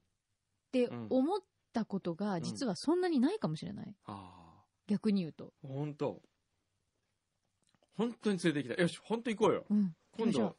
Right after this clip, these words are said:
Speaker 2: 行きましょうよ。
Speaker 1: よし。新年会決定です。
Speaker 2: フューチャーでね。
Speaker 1: はい。
Speaker 2: はい。
Speaker 1: ね。どこにあるんだったっけ？えっと。
Speaker 2: えーっとね、蓮沼。
Speaker 1: 蓮沼。
Speaker 2: 蒲田から一つ目。
Speaker 1: 蒲田ね。覚えておいてください、皆さん。
Speaker 2: はい。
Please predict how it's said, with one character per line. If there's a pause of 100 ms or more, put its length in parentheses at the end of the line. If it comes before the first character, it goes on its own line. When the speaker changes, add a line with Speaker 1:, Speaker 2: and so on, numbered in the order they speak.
(140)
Speaker 2:
行
き
ま
し
ょ
う
よ。
Speaker 1:
よ
し。 (220)
新
年
会
決
定
で
す。
Speaker 2:
フ
ュ
ー
チ
ャ
ー
で
ね。
Speaker 1:
は
い。
Speaker 2:
は
い。
Speaker 1:
ね。 (1080)
ど
こ
に
あ
る
ん
だ
っ
た
っ
け？ (380)
え
っ
と。 (200)
Speaker 2:
え
ー
っ
と
ね、 (640)
蓮
沼。
Speaker 1:
蓮
沼。 (480)
Speaker 2:
蒲
田
か
ら
一
つ
目。 (120)
Speaker 1:
蒲
田
ね。 (1200)
覚
え
て
お
い
て
く
だ
さ
い、
皆
さ
ん。
Speaker 2:
は
い。